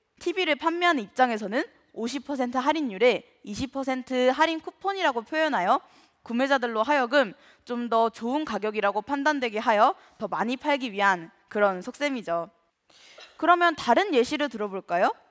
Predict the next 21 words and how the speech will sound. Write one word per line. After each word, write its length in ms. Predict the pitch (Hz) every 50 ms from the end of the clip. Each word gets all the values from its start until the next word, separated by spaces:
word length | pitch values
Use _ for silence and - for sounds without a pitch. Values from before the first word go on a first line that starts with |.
| _ _ _ _ _ _ _ _ _ _ _ _ _ _ -
여러분 380 | 226 233 247 302 311 359 381
혹시 440 | 427 427 - - 277 294 311 294 240 -
아이돌이나 880 | - - 185 214 262 330 349 339 330 311 311 302 285 277 269 269 277 269
발라드 440 | 269 - 233 208 202 247 311 285 294
가수 240 | 226 233 220 196 190
좋아하세요? 640 | - 196 190 185 180 170 165 - 170 180 226 427 - - _ _ _ _ _ _ _ _ _ _ _ _ _ _ _ _ _ _ _ - - - - - _ _ _
저는 320 | - - 226 226 247 247 247
아이돌도 580 | - - 180 214 240 277 254 320 311 269 254
좋아하고 600 | 262 - 233 226 240 254 254 254 226 214 220 226
발라드 420 | 220 - 208 202 190 214 240 233 254
가수도 340 | 233 202 196 - 208 214 208
정말 360 | - 196 196 220 254 294 262
좋아하는데요. 840 | - 214 202 208 202 196 185 175 170 175 269 220 247 220 175 156 - _ _ _ _ _ _ _ _ _
그래서 480 | - 285 302 370 381 - 330 311 311
시간이 400 | 302 - - 381 415 427 415 381
날 140 | 277 185 185
때마다 560 | - - 269 302 302 285 240 220 226 233 214
가요 340 | - - - 214 202 226 262
순위 300 | 285 - 349 392 403 403
프로그램들을 720 | - - 392 403 403 381 392 370 339 320 285 240 233 233 233
찾아보고 540 | - 302 330 339 320 247 214 196 202 302